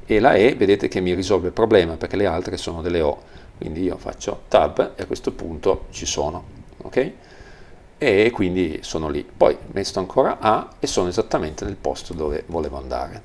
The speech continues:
ok? Eh, in realtà, eh, si faceva prima con un'altra maniera, ma, eh,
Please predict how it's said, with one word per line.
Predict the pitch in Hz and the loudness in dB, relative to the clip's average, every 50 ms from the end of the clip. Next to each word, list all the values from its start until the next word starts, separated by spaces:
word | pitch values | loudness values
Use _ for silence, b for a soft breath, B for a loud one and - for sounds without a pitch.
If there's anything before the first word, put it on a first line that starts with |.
| - - - - - - - - | -20 -20 -20 -20 -20 -20 -20 -18
ok? | - - - | -16 -6 -2
Eh, | 123 143 175 - - B B B B B B B B B B B B B B - - | -2 -2 -2 -4 -10 B B B B B B B B B B B B B B -14 -8
in | - 85 82 73 67 62 71 78 | -4 -4 -2 -2 -4 -6 -6 -6
realtà, | 76 76 - 80 76 73 73 - | -6 -4 0 0 0 0 0 -2
eh, | - - - - - - | -4 -4 -4 -6 -8 -10
si | - - | -12 -12
faceva | - - 76 - - - 78 95 | -10 -8 -8 -8 -6 -4 -4 -2
prima | - 92 80 73 76 80 78 - - - | -2 -2 -2 -2 -4 -4 -6 -8 -8 -10
con | - - 78 | -10 -10 -8
un'altra | 73 73 78 - - 170 | -6 -6 -6 -6 -4 -4
maniera, | 233 226 - 69 73 73 76 | -4 -2 -4 -4 -6 -8 -10
ma, | - - 80 - | -12 -14 -14 -14
eh, | - 85 73 69 71 | -14 -12 -12 -10 -10